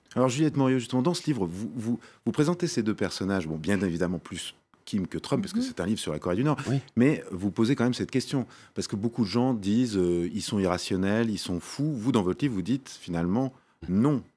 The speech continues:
Speaker 1: Ce ne
Speaker 2: Mais
Speaker 1: sont,
Speaker 2: non.
Speaker 1: ce sont des gens, sont, ils calculent.
Speaker 2: Alors, quand on dit qu'ils ne, euh, qu'ils ne sont, qu'ils sont rationnels, on ne dit pas qu'ils ne sont pas dangereux.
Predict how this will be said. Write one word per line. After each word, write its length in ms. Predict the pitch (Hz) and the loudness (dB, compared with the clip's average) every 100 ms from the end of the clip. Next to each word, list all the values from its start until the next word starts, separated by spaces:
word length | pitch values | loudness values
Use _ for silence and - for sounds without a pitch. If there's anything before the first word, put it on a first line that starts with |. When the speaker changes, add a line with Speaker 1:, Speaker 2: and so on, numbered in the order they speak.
| - | -14
Speaker 1:
Ce 160 | - | -4
ne 60 | 95 | -2
Speaker 2:
Mais 100 | 208 | 0
Speaker 1:
sont, 120 | 240 | 2
Speaker 2:
non. 140 | 208 - | 0 -2
Speaker 1:
ce 180 | - | -6
sont 180 | 101 117 | -4 -2
des 140 | 95 92 | 0 0
gens, 260 | 92 135 | 0 -2
sont, 220 | - - - | -2 -8 -8
ils 140 | 85 | -4
calculent. 400 | - 80 180 - - - - - | -4 0 0 0 -4 -14 -10 2
Speaker 2:
Alors, 260 | 220 208 | 4 4
quand 220 | - 247 220 | 2 0 2
on 60 | |
dit 220 | 208 233 | 4 2
qu'ils 220 | 202 185 180 | 2 2 4
ne, 220 | 175 165 - - - - | 4 0 -4 -12 -6 2
euh, 340 | 190 180 165 151 | 4 6 4 2
qu'ils 200 | - 214 | 0 2
ne 80 | 190 | 4
sont, 180 | 175 190 - | 2 0 -2
qu'ils 200 | - 170 | -2 2
sont 240 | - 339 | 2 2
rationnels, 580 | 247 190 - 190 175 165 | 2 2 2 0 0 2
on 40 | 180 | 2
ne 40 | |
dit 100 | 214 | 2
pas 160 | 381 381 | 2 2
qu'ils 160 | 214 | 2
ne 60 | 190 | 2
sont 360 | 175 - 262 277 | 2 0 2 2
pas 220 | 190 156 | 0 -2
dangereux. 440 | 143 147 - 143 | -4 -8 -4 -4